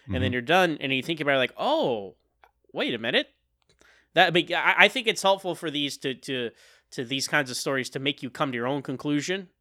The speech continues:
Speaker 1: right?
Speaker 2: Mm-hmm.
Speaker 1: Instead of it showing you what is literally happening in the world, and you already bring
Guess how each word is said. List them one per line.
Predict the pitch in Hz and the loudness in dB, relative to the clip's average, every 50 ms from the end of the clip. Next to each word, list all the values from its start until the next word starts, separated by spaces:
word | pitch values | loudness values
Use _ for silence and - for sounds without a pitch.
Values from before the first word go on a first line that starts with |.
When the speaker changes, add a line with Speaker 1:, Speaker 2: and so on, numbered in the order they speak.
| _ _ | _ _
Speaker 1:
right? | - 135 143 165 175 | 2 4 6 6 6
Speaker 2:
Mm-hmm. | 104 107 | 4 2
Speaker 1:
Instead | 135 123 - - 151 131 | 0 -2 0 0 0 0
of | 131 123 127 | 0 0 0
it | 127 123 - _ _ _ - _ | -4 -4 -6 _ _ _ -20 _
showing | - - - - 170 175 190 196 175 160 | -6 -4 -2 2 4 4 4 4 4 2
you | 151 151 147 143 139 131 123 - _ _ _ _ | 2 2 4 2 2 0 -2 -6 _ _ _ _
what | _ - 123 151 160 | _ 0 2 4 4
is | 151 139 - - - _ _ - | 4 0 -2 -8 -16 _ _ -10
literally | 139 131 147 160 170 170 165 147 | -4 -2 0 0 2 2 0 4
happening | - 156 156 156 - 156 139 139 | 6 6 6 6 4 0 -2 -2
in | 135 | -2
the | 127 | -2
world, | 120 127 135 139 131 123 120 113 - - _ | 0 0 2 2 4 2 2 -2 -6 -10 _
and | - 131 123 120 120 120 127 - | -6 -6 -6 -6 -8 -12 -14 -14
you | 131 127 135 | -10 -8 -6
already | - 147 139 147 151 139 123 | 0 2 2 2 2 0 -2
bring | 113 127 139 139 143 135 135 | -4 -2 -2 -2 -2 -2 -6